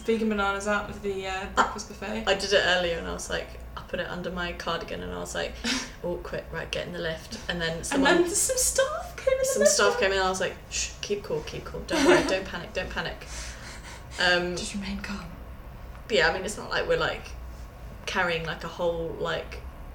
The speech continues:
Speaker 2: plate of
Speaker 1: Oh, yeah.
Speaker 2: rolls,
Speaker 1: No,
Speaker 2: but
Speaker 1: it's fine.
Speaker 2: yeah.
Speaker 1: One of my favourite moments as well, um, is before we got on the bus back from Parity,
Speaker 2: Mm-hmm.
Speaker 1: was, um, before we got on the bus back from Parity was we, um, thought we'd pick up some sandwiches for the journey,
Speaker 2: Mm-hmm.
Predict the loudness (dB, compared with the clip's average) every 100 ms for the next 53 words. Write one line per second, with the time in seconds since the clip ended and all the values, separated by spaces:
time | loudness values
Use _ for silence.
0 | -12 -10 -6 -2 0 -2 -4 -6 -4 -4
1 | -6 -12 -14 -4 6 8 8 6 6 6
2 | 4 2 4 4 4 0 -4 -2 0 -2
3 | -4 -10 0 4 6 6 6 2 6 6
4 | 6 2 4 8 10 8 4 2 2 0
5 | -4 -4 -4 -4 -4 0 4 4 4 2
6 | 0 2 0 4 2 2 -6 -2 0 0
7 | -4 -6 -6 -8 -8 -2 2 4 6 4
8 | 2 -6 -8 -12 -10 -12 -12 -12 -12 -14
9 | -14 -12 -12 -10 -8 -2 4 8 10 10
10 | 10 8 8 6 6 4 4 4 2 2
11 | 4 2 0 0 -2 -6 -2 4 4 4
12 | -2 -10 -14 -14 -14 -4 0 2 2 2
13 | 0 0 2 4 4 2 -2 -2 -2 0
14 | 0 0 0 0 2 2 2